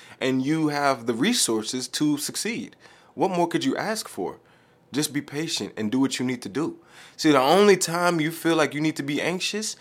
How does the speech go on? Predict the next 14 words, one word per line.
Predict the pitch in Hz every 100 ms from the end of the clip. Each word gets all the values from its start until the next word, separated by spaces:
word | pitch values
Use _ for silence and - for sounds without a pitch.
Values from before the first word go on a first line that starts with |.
| - -
is | - 131 117
when | 135 135 123 127
in | 160
the | 147
present | - 180 143 120
moment, | 123 185 202 123 117 -
you're | 120 113
not | 107 143 185 117
doing | 107 110 101
what | 101 -
you | 107
need | 101 101
to | -
do | 92 98